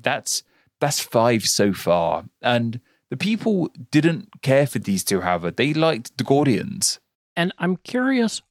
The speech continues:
Speaker 2: why they like them. Is it simply that th-, they weren't Maximinus?
Speaker 1: I imagine that one must have been a factor into it. Um,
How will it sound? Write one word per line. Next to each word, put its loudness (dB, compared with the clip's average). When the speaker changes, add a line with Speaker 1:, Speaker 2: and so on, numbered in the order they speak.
Speaker 2:
why 4
they -8
like -8
them. -8
Is 0
it -2
simply 0
that -2
th-, -20
they 4
weren't 4
Maximinus? 0
Speaker 1:
I 4
imagine 2
that 4
one 0
must 2
have -8
been 2
a 0
factor -4
into 0
it. 0
Um, 0